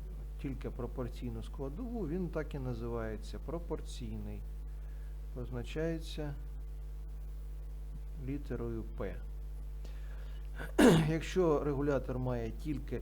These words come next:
інтегральну складову, він так і називається інтегральний і позначається літерою І. І якщо має лише диференційну складову,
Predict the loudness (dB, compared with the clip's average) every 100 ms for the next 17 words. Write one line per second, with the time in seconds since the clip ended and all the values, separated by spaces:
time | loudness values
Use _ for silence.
0 | -4 -4 -2 0 2 0 0 -4 -4 -2
1 | -2 0 0 0 -2 -4 -6 -8 -6 -6
2 | -6 -6 -6 -6 -6 -6 -6 -6 -6 -6
3 | -6 -6 -6 -6 -6 -6 -6 -6 -6 -6
4 | -6 -6 -6 -6 -6 -6 -6 -6 -6 -4
5 | -4 -4 -6 -4 -4 -2 -2 -2 -2 -4
6 | -6 -6 -4 -4 -2 -2 0 0 0 0
7 | -2 -4 -6 -6 -6 -6 -4 -4 -4 -2
8 | -2 -2 -4 -4 -4 -6 -4 -2 -4 -4
9 | -6 -6 -6 -6 -8 -8 -8 -8 -8 -8
10 | -8 -8 -8 -4 0 2 2 0 0 2
11 | 2 2 -2 -6 -8 -8 -8 -8 -4 -2
12 | 0 -2 -2 -4 -4 -6 -6 -6 -4 -4
13 | -2 -2 0 -2 -4 -4 -6 -4 -4 0
14 | 0 0 -2